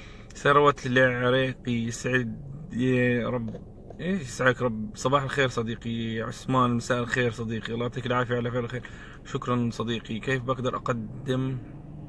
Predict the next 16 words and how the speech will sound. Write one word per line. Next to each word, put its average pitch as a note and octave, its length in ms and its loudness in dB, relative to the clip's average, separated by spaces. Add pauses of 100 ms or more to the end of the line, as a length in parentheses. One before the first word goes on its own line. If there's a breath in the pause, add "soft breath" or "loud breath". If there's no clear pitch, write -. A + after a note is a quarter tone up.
(1800 loud breath)
استنى B2+ 200 -2
شوي. - 340 -6 (160)
آم، A#2 500 2 (600 loud breath)
جماعة D#3+ 240 8
الخير، D3+ 480 2 (160)
آه، A#2+ 680 4 (160)
تصور E3 380 2
صور D3+ 300 6
جديدة. B2 440 0 (300)
يعني A#2+ 240 0
أنا C3 100 2
نصيحتي D3 500 -2
إيه؟ C3+ 420 -2
تصوروا D3+ 380 2
صور A#2 240 2
جديدة. C2+ 360 -8